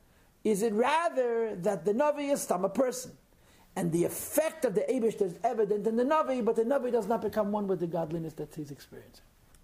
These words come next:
And the Rebbe says in the Sikha that the difference between these two opinions, the Rambam and the Ramban, both about the Shor and the Beis Hamikdash, and about the Nevuah, has to do with the following question. When godliness is revealed in this world,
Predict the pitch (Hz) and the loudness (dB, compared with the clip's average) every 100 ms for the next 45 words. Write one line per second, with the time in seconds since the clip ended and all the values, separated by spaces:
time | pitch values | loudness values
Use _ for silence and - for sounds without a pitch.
0 | - _ _ - - - 160 160 160 175 | -20 _ _ -20 -14 -4 0 0 2 2
1 | 208 - - 185 170 151 - - 127 - | 2 0 0 0 2 0 0 -4 -8 -12
2 | 247 - - - - - - 165 160 135 | -12 -14 -20 -20 -18 -16 -10 -8 -6 -2
3 | 262 220 214 165 170 156 175 - 247 214 | -2 0 -2 -2 -4 -4 -4 -2 0 0
4 | 156 135 143 175 - - 147 165 202 175 | -2 -6 -8 -10 -14 -12 -6 -2 0 0
5 | 160 147 160 156 143 135 185 220 226 175 | 0 0 0 0 -2 -2 0 2 0 0
6 | 175 160 147 - 185 165 147 147 147 147 | -2 -2 -8 0 0 0 -2 -4 -6 -10
7 | - - - - - - - 196 196 - | -12 -20 -20 -20 -20 -20 -2 2 2 2
8 | - 131 220 285 269 254 262 - - - | -2 0 4 4 2 0 -8 -14 -20 -4
9 | - 262 180 247 226 196 - 180 180 170 | -4 -2 0 2 2 2 0 0 2 0
10 | 165 170 143 - - - - - - - | 0 -2 -2 -6 -14 -18 -20 -20 -20 -20
11 | - - 143 139 214 226 247 233 226 196 | -18 -8 -8 0 2 2 0 0 0 2
12 | 175 151 160 139 220 208 185 165 165 - | -2 -2 0 2 2 4 2 0 -4 -2
13 | 170 151 - | -2 -2 -4